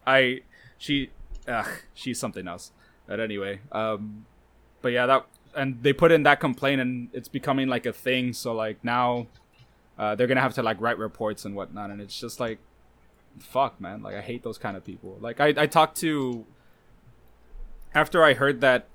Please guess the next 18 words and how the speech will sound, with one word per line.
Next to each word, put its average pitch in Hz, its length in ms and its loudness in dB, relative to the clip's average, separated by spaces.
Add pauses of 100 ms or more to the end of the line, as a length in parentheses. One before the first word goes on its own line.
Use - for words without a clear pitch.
and 127 180 0
then 123 220 2
I 120 140 4
went 123 320 0
to 117 560 -6 (420)
closing, 147 480 2
'cause 123 160 -2
I'm 135 100 2
gonna 147 120 2
be 131 260 0
doing 123 380 -4
mainly 117 320 -2
closing 117 420 -4
with, 110 160 -6
like, 98 180 -6
some 117 240 -6
mid 117 160 -6
shifts. - 400 -8